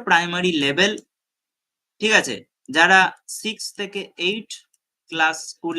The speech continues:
লেভেলে যাদের টিচিং লাইন এবং যারা পড়াবে, তো সেই যে সিলেকশন প্রসেস এবং কলকাতা গ্যাজেটে কি কি বলা হয়েছে এবং কি কি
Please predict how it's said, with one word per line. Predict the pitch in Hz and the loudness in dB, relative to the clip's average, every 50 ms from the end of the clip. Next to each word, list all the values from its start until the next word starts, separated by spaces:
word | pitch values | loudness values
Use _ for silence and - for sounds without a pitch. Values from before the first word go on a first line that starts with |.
| 160 156 | -2 -2
লেভেলে | 151 143 151 151 151 156 | -2 -4 -4 -6 -6 -6
যাদের | 139 147 143 135 147 147 135 143 _ _ _ _ _ _ | -6 -6 -6 -6 -6 -8 -10 -12 _ _ _ _ _ _
টিচিং | - 170 170 - 202 196 185 165 147 | -6 -6 -4 -4 -4 -6 -4 -2 -2
লাইন | 139 135 139 139 | -2 -2 -2 -4
এবং | 139 131 143 147 143 | -8 -8 -8 -6 -6
যারা | 143 143 135 135 131 _ | -4 -4 -4 -4 -6 _
পড়াবে, | 131 127 131 139 143 - 196 214 - - - _ _ _ _ _ _ _ _ - | -4 -2 0 0 0 -2 -4 -6 -6 -10 -18 _ _ _ _ _ _ _ _ -4
তো | 175 175 175 170 175 - _ _ _ _ _ | -2 0 0 -2 -4 -8 _ _ _ _ _
সেই | - - 220 233 254 254 | -6 -2 0 0 0 0
যে | 240 269 254 | 0 -4 -4
সিলেকশন | - - - 196 196 214 208 208 - - 226 220 220 208 196 - | -6 -6 -6 -4 -4 -4 -4 -6 -8 -8 -8 -6 -6 -6 -8 -6
প্রসেস | 165 156 147 147 - 180 143 123 - - - - _ _ _ _ - 180 | -6 -4 -4 -4 -4 -6 -6 -6 -8 -10 -14 -18 _ _ _ _ -8 -6
এবং | 180 208 214 202 - 190 | -4 -2 -4 -4 -2 -2
কলকাতা | 190 196 190 208 208 208 214 214 | -2 -2 0 -2 -4 -4 -4 -6
গ্যাজেটে | 202 180 180 165 175 175 170 180 185 | -6 -4 -4 -4 -4 -6 -6 -8 -8
কি | 180 - 175 165 | -8 -10 -12 -10
কি | - 202 202 | -8 -8 -8
বলা | 175 147 147 143 143 147 151 | -6 -4 -4 -4 -2 -2 -2
হয়েছে | 160 165 165 202 202 | -4 -4 -4 -6 -6
এবং | 196 202 190 - | -6 -8 -8 -8
কি | 196 190 202 | -8 -8 -6
কি | 220 | -8